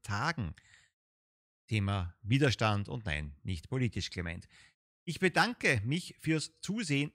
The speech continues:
heute bei der vierzehnten, glaube ich, war das, vierzehnten Folge, die Dampferschule. Bis in zwei Wochen, bis in vier Wochen. Ihr werdet es sehen, auf jeden Fall diese heutige Folge am Dienstag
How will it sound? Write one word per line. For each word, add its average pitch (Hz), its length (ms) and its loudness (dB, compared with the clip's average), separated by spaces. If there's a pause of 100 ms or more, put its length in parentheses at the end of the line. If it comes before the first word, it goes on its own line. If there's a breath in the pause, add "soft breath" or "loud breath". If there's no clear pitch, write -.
heute 156 360 -2
bei 147 260 0
der 143 360 -2 (200)
vierzehnten, 110 720 -4
glaube 90 220 0
ich, - 120 -8
war 87 140 -2
das, 139 200 -8
vierzehnten 139 720 -2
Folge, 104 520 0 (340)
die 123 300 0 (100)
Dampferschule. 98 680 2 (500 loud breath)
Bis - 240 0
in 120 140 -2
zwei 127 240 0
Wochen, 117 260 -2
bis 120 160 -4
in 123 120 -2
vier 127 260 -4
Wochen. 117 320 -4
Ihr 135 200 0
werdet 135 280 0
es - 200 -4
sehen, 131 240 2
auf 123 140 -2
jeden 123 220 -2
Fall 107 140 -2
diese 147 420 -2
heutige 110 380 -2
Folge 87 460 0 (720 soft breath)
am 190 260 2
Dienstag 147 600 2